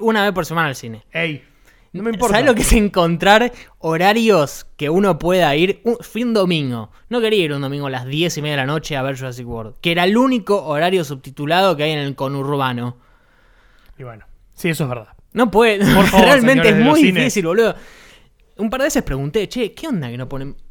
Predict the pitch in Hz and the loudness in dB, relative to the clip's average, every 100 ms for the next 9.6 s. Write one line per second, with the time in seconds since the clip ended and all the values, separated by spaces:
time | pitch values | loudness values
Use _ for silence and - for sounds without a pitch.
0 | - - 160 233 226 202 214 170 202 196 | -20 -10 -4 -4 -4 -6 -6 -6 -4 -4
1 | 185 262 247 196 180 175 139 131 131 123 | -2 -2 0 0 0 0 -2 -2 -8 -10
2 | - - 180 202 185 160 196 214 220 254 | -20 -16 -6 -4 -2 -4 -4 -2 -2 -2
3 | 254 214 190 226 185 165 165 226 247 175 | -4 -2 0 0 -2 -2 0 0 2 0
4 | - 143 135 131 - 226 285 330 202 196 | -4 -8 -8 -10 -8 -4 -2 -2 -2 -2
5 | 208 277 254 247 233 165 143 127 160 214 | -2 -2 0 2 2 2 -2 -6 -10 -10
6 | 226 233 214 214 135 190 135 120 139 165 | -6 -6 -6 -6 -6 -6 -8 -10 -10 -6
7 | 208 175 214 226 156 131 117 120 - - | -4 -2 -2 -2 -2 -4 -10 -16 -20 -20
8 | - - - - - 196 226 214 208 202 | -20 -20 -20 -20 -12 -6 -6 -6 -6 -4
9 | 247 240 311 - - 110 | -4 -2 -2 -4 -6 -12